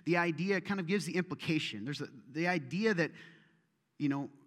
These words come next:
did Moses keep it on not only at fir-, at first to stop them from being afraid, but also to stop them from seeing that the, the glory had faded? I don't know. That's interesting. It would make sense, right?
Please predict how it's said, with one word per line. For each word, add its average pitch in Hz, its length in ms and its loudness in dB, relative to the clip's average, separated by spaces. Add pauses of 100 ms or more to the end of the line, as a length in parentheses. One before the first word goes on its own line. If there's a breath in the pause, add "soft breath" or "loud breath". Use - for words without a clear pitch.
(120)
did 156 200 2
Moses 185 440 2
keep 185 220 -2
it 160 40 -2
on 160 340 4
not 175 160 4
only 170 360 2
at - 80 -8
fir-, 156 240 -8
at 147 100 -4
first 233 400 0 (280)
to 156 100 -10
stop 175 360 2
them 175 140 0
from 151 140 -6
being 143 140 0
afraid, 180 360 0
but 139 120 -4
also 160 640 2 (140)
to 151 80 -10
stop 156 300 -2
them 143 120 -8
from 131 160 -10
seeing 156 320 -2
that 131 100 -6
the, 127 140 -6 (180)
the 131 60 -8
glory 127 320 -4
had 104 80 -8
faded? 117 440 -6 (800 soft breath)
I - 80 -14
don't 123 160 -4
know. 98 180 -4 (480 loud breath)
That's 143 120 -8
interesting. 120 540 -8 (180)
It 160 60 -2
would 170 180 2
make 151 160 0
sense, 202 380 -4
right? 151 240 -4